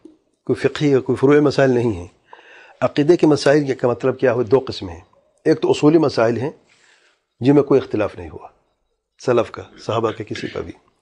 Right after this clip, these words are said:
اور دوسری قسم کی انہی اصول میں سے فروعی مسائل نکلتے ہیں،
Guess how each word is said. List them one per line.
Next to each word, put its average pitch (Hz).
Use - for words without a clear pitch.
اور 135
دوسری 143
قسم 151
کی -
انہی 185
اصول 180
میں 165
سے 165
فروعی 185
مسائل 117
نکلتے 95
ہیں، 80